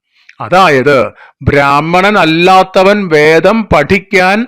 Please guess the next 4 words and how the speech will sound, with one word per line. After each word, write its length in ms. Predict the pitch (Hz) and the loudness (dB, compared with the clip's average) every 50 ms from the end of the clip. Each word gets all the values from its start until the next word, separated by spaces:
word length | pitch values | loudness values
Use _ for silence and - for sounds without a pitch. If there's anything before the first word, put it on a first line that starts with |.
| - | -4
അനുവാദമില്ലാത്തതിനാലാണ് 2000 | 170 147 143 143 156 156 165 170 180 196 214 247 240 269 269 262 233 202 196 202 214 185 180 - 185 156 165 156 143 135 123 120 117 113 110 110 107 113 127 135 175 208 240 269 - - - - - - - - - 147 | -4 -4 -2 0 0 2 2 4 4 4 2 2 2 2 2 2 2 0 2 2 0 0 0 0 -2 -2 -2 -2 -2 -2 -2 -4 -4 -6 -8 -8 -8 -4 -2 -2 0 0 0 -2 -4 -8 -20 -20 -20 -20 -20 -20 -16 -8
ഗുരു 500 | 135 147 147 151 156 175 196 240 - - | -4 0 0 2 2 2 0 0 -2 -2
അവന്റെ 440 | 143 135 123 131 135 139 135 139 151 175 196 - - 143 | -4 -4 -2 -4 -4 -2 -2 -2 -2 -2 -2 -6 -6 -6
കുലവും 460 | 127 131 139 160 165 143 139 143 | -4 -2 0 0 0 0 0 -4